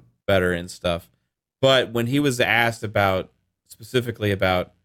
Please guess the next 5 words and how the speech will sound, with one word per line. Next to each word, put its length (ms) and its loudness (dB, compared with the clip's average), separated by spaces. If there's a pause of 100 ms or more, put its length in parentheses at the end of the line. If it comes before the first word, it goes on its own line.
(800)
that 160 2
question 480 0
about 400 0
how 460 0
are, 220 0